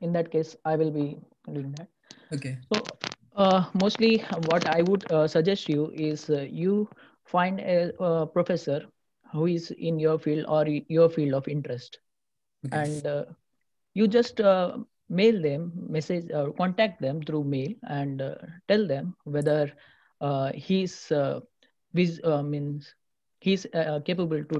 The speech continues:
Speaker 1: take you as a P D F student. He has funds or not. So if it is possible, he can, uh, he can, uh, take, uh, you as a postdoctoral fellowship, uh, fellow in, uh, his, uh,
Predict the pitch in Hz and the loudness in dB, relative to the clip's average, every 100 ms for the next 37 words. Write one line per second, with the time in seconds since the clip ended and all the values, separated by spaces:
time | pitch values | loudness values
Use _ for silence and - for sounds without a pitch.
0 | - 160 160 156 151 147 - - 147 147 | 0 -2 0 0 0 -4 -18 -4 -2 0
1 | 143 170 151 147 151 _ - 160 139 127 | -2 0 2 2 0 _ -4 -2 -2 -6
2 | - _ _ _ _ - 175 156 147 - | -14 _ _ _ _ -2 0 0 -4 -4
3 | 139 139 135 123 135 _ _ - - - | -4 -4 -8 -10 -12 _ _ -20 -20 -20
4 | _ - 202 214 233 226 226 - 190 208 | _ 2 4 6 4 4 2 2 4 6
5 | 240 294 - _ - 165 165 165 151 151 | 6 4 -6 _ -4 0 2 2 4 2
6 | 151 147 - 190 180 175 165 165 165 160 | 0 -4 -2 0 0 -2 -4 -8 -4 -2
7 | 151 147 180 180 - 151 151 156 156 147 | -2 -2 -6 -6 -4 -2 0 0 0 -2
8 | 143 147 147 147 147 143 147 139 147 160 | -2 -2 0 0 -2 -2 -4 -2 -2 -2
9 | 160 175 165 _ 147 139 180 202 170 226 | -2 -6 -6 _ -4 -2 2 4 4 0
10 | - - _ - 170 170 160 151 147 147 | -12 -20 _ -2 0 2 0 -2 -2 -6
11 | - - 180 175 165 147 | -8 -2 -2 0 2 2